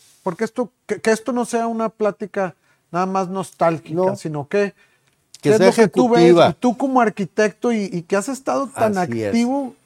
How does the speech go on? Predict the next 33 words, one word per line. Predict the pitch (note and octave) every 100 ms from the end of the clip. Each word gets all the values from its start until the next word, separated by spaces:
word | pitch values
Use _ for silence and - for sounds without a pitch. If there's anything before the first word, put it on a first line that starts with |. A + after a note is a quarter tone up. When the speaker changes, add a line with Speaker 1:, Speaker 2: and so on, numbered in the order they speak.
| _
Speaker 1:
en, | F#3+ F3 -
en, | E3+ D#3+
en, | D#3
en | D#3 D3+ D3 D3 D3
Speaker 2:
En | D3+
Speaker 1:
tu | C#3+ C#3+
Speaker 2:
los | D#3
Speaker 1:
vida | B3 E3+ F3+
y |
en | G3+
el |
Speaker 2:
gremios | G3+ G#3 G#3 F#3+
y, |
Speaker 1:
colegio | F3 D3+ A3 - -
y | A3+
Speaker 2:
y |
Speaker 1:
en | G3+
Speaker 2:
no |
Speaker 1:
los | F3
Speaker 2:
nada | G3+
Speaker 1:
gremios. | G#3 G#3+ E3+
Speaker 2:
más, | F#3 - - _ _
eh, | C#3 C#3 D3+ C#3+ C#3+ C#3+ C#3
en, |
en | C#3+
una | D#3 E3+
federación | F3 D#3 C3+ D3+ D#3+
de |
colegios | D#3+ D3+ D#3+ E3
de |
profesionales | D3 C#3 A#2 A#2 A#2+ C#3 D3+ B2
que |
están | - D3 D3